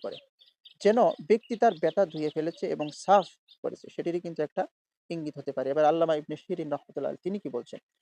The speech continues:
স্বপ্নে নতুন পোশাকের উপস্থিতি স্বপ্নদ্রষ্টার বস্তুগত এবং নৈতিক অবস্থার উন্নতি নির্দেশ করতে পারে। সে ধনী বা দরিদ্র হোক না কেন, অর্থাৎ সে ধনী হোক বা গরি-,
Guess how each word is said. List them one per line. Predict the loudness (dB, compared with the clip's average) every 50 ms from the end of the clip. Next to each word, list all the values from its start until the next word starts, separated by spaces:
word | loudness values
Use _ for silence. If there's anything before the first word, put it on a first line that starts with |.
| _ _ _
স্বপ্নে | _ 2 2 2 2 2 0 0
নতুন | 2 2 2 2 2 -2 -2
পোশাকের | -2 -4 -6 -4 -4 -2 -2 -4
উপস্থিতি | -4 -4 -6 -8 _ _ -12 -10
স্বপ্নদ্রষ্টার | -6 -6 -8 -6 -6 -6 -4 -4 -4 -4 -2 0 0 0 -2 -6 -10 -4 -4
বস্তুগত | -4 -4 -6 -6 -6 -4 -4 -4 -4 -4
এবং | -6 -6 -6 -8 -6
নৈতিক | -6 -6 -6 _ -10 -8 -6 -6
অবস্থার | -6 -6 -6 -8 -6 -4 -2
উন্নতি | -2 -2 -2 -4 -6 -6 -6 -8
নির্দেশ | -10 -8 -8 -10 -10 -10
করতে | _ -12 -12 -12 _ -8
পারে। | -6 -6 -6 -6 -10 _ -20 -20 -20 _ _
সে | -12 -6 -6 -6
ধনী | -6 -4 -4 -2 -2 2
বা | 4 6 4
দরিদ্র | 4 4 0 -4 -4 -4 -6 -4 -4 -4 -4 -4
হোক | -6 -6 -6 -6
না | -14 -12
কেন, | -12 -14 -12 -10
অর্থাৎ | -10 -6 -6 -6 -6
সে | -6 -8 -10
ধনী | -8 -8 -8 -8 -6
হোক | -4 -6 -6 -4 -4 -4
বা | -4
গরি-, | -2 -2 -4 -4